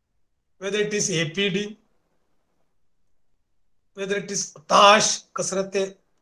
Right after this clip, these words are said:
छींक आ रहा, whether it is irritability,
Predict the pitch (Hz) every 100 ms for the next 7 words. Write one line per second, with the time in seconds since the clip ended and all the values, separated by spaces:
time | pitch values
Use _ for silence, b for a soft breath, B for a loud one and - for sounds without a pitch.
0 | - - 202 190 190 185 185 185 - _
1 | _ _ _ _ _ _ _ _ _ _
2 | _ _ _ _ _ _ _ _ _ _
3 | _ _ _ _ 214 220 254 247 247 240
4 | - 233 247 - 208 190 202 208 - 214